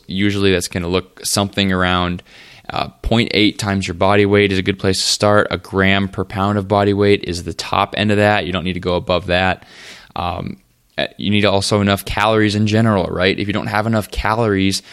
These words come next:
you're not gonna have enough energy, because all a calorie is, is a unit of energy. And if you don't have those calories,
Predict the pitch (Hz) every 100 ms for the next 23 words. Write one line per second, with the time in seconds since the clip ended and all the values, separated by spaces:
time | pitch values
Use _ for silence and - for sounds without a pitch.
0 | - - - 101 101 104 101 95 101 101
1 | - 104 110 98 90 92 92 98 92 -
2 | - - 101 101 - 95 101 98 92 90
3 | 92 92 90 90 90 87 85 90 87 -
4 | 69 - _ _ _ _ _ _ _ -
5 | 117 117 131 117 120 120 113 104 - 104
6 | 110 101 98 95